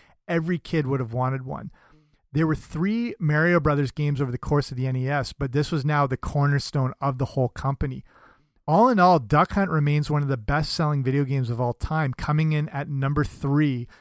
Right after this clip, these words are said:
with twenty-eight point three one million units sold. And this was just one game that was released in nineteen eighty-four. This makes me even more shocked that a sequel wasn't released when there was obviously this interest, and even,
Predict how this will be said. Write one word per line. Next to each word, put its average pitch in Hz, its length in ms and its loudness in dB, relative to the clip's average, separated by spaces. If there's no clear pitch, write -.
with 135 160 -6
twenty-eight 151 560 0
point 139 300 -2
three 147 240 2
one 131 380 0
million 139 360 0
units 131 360 -4
sold. 135 420 -2
And 139 220 0
this 185 280 4
was 160 260 2
just 147 320 0
one 147 280 0
game 151 280 0
that 151 140 -2
was 127 180 -4
released 139 400 0
in 131 80 0
nineteen 139 360 -2
eighty-four. 127 540 -4
This 151 180 -2
makes 214 200 2
me 285 60 -2
even 190 200 2
more 151 180 6
shocked 165 460 0
that 139 180 -4
a 143 80 -6
sequel 156 680 0
wasn't 147 460 0
released 143 640 -4
when 139 580 -4
there 147 240 0
was 139 200 -2
obviously 156 520 -4
this 127 200 -6
interest, 156 480 -4
and 160 100 -2
even, 196 300 2